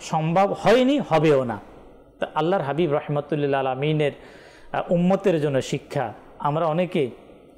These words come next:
যদি অমুককে যদি দাওয়াত দিই, তাহলে সে নারাজ হয়ে যাবে। অমুকের যদি আমরা বলি, বন্ধুত্ব ছুটে যাবে। আচ্ছা, অমুককে যদি বলে যে, "ভাই,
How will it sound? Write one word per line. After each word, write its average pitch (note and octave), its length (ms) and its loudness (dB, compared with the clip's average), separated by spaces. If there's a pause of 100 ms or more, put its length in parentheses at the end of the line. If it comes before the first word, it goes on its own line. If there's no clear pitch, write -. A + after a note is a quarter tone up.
(440)
যদি F3 160 0
অমুককে G3+ 440 0
যদি G3+ 200 0
দাওয়াত C#3 380 0
দিই, A#2+ 400 0 (600)
তাহলে E3 200 0
সে G3+ 180 -2
নারাজ F#3 360 0
হয়ে G3 160 2
যাবে। C#3 240 -2 (840)
অমুকের G#3 440 2
যদি G#3+ 220 0
আমরা G3 220 2
বলি, E3 320 2 (540)
বন্ধুত্ব F3 520 0
ছুটে G3+ 280 0
যাবে। F3+ 260 2 (420)
আচ্ছা, F3 200 -2
অমুককে G3 400 0
যদি F#3+ 240 0
বলে D#3 220 0
যে, C#3 100 -2
"ভাই, B2+ 360 -4